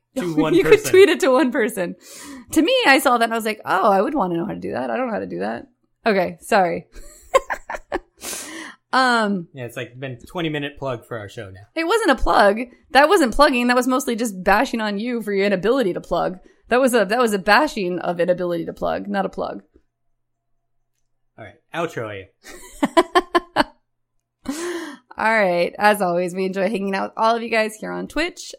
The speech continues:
Speaker 2: Um, so thank you for taking the time to be with us and be on my side and pick on Pete about not being able to plug the show. We really appreciate <laughs> it. Be sure to hit that
Speaker 1: The
Speaker 2: follow
Speaker 1: o-,
Speaker 2: button.
Speaker 1: only thing I
Speaker 2: Or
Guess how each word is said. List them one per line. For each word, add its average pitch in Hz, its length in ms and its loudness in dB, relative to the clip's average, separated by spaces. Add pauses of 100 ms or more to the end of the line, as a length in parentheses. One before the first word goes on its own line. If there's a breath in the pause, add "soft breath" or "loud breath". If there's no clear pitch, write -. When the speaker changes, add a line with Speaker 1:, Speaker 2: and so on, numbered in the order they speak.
(180)
Speaker 2:
Um, 185 460 2
so 190 140 -8
thank 185 240 -6
you 185 80 -12
for 185 140 -8
taking 196 300 -10
the 196 60 -8
time 190 280 -8
to 185 80 -12
be 254 120 0
with 277 140 0
us 254 180 0
and 240 200 -4
be 220 120 0
on 202 120 0
my 190 140 -2
side 180 220 0
and 180 100 -4
pick - 180 -2
on 170 160 -6
Pete 240 180 0
about 185 240 0
not 165 160 -4
being 170 140 -4
able 170 140 -4
to - 40 -10
plug - 220 -6
the 175 60 -12
show. 240 360 2 (320 loud breath)
We 285 140 0
really 202 300 2
appreciate 226 580 2 (160)
<laughs> - 140 0
it. - 320 4 (500 loud breath)
Be 330 180 6
sure 320 180 2
to 277 80 2
hit 349 280 2
that 196 240 8
Speaker 1:
The - 60 -14
Speaker 2:
follow 262 340 6
Speaker 1:
o-, 208 40 2
Speaker 2:
button. 202 300 4
Speaker 1:
only 254 240 0
thing 170 300 -4
I 160 140 0
Speaker 2:
Or - 20 0